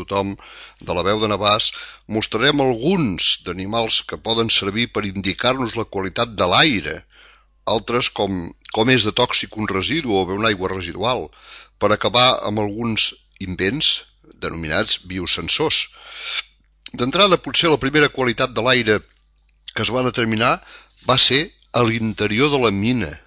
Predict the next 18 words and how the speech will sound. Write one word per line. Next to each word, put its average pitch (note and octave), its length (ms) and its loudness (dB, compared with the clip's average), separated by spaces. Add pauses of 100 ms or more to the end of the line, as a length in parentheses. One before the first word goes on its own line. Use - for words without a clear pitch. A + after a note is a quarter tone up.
(120)
les G#2+ 320 -2
mines C3 300 2
de F#2+ 100 -4
carbó, F#2 380 -4 (340)
pel A#2 240 2
temut B2 440 0 (100)
grisú. G#2+ 560 0 (800)
Aquí C3 400 2
que A2 280 6
tenim A#2 260 -2
les G#2 180 0
mines G#2+ 460 2
no F2+ 580 -2
gaire A2+ 220 4
lluny, F3 260 0 (600)
les E2 200 -10
del F2 160 -6
Berguedà F#2 540 2